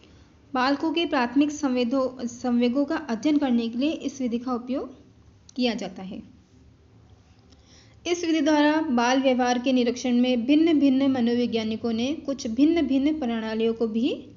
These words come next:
अपनाया है। निरीक्षण विधि का अर्थ और तत्व। विज्ञान निरीक्षण से प्रारंभ होता है और अपने तथ्यों की पुष्टि के लिए अंत में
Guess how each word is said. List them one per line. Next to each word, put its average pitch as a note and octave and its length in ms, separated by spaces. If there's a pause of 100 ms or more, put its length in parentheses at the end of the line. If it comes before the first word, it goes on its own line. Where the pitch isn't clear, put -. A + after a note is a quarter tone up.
(140)
अपनाया G3+ 440
है। A3+ 240 (2250)
निरीक्षण D4+ 400
विधि C#4+ 220
का C#4+ 120
अर्थ C#4+ 560 (100)
और C#4+ 480 (320)
तत्व। C4 420 (3500)
विज्ञान E4 540
निरीक्षण C#4+ 460
से E4+ 140
प्रारंभ D#4 380
होता D#4 240
है E4 160
और C4+ 280
अपने C#4 340
तथ्यों C#4+ 380
की C#4+ 120
पुष्टि C#4 380
के B3+ 180
लिए C4+ 220
अंत C4 380
में C4+ 320